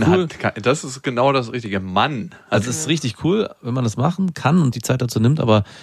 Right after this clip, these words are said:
Speaker 1: meistens ist man zuvor und denkt, „Ach komm, jetzt schnell hier eine Nummer schieben.“
Speaker 2: Ist das so?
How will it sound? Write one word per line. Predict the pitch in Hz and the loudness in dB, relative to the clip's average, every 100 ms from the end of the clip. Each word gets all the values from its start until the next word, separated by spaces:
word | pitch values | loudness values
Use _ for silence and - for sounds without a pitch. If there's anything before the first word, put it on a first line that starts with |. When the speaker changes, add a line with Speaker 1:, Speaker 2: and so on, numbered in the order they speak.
| - | -8
Speaker 1:
meistens | - 110 120 | 0 0 0
ist | 117 | -6
man | 110 | -8
zuvor | - 117 | -8 -6
und | 107 | -4
denkt, | 104 | -2
„Ach | - 95 | -2 0
komm, | 107 | 2
jetzt | 98 - | 2 2
schnell | 101 95 | 2 4
hier | |
eine | 92 90 | 4 4
Nummer | 95 92 | 4 4
schieben.“ | 85 - 78 80 | 0 -4 -4 -4
Speaker 2:
Ist | 107 160 | -2 0
das | - | 0
so? | - 143 | 0 -2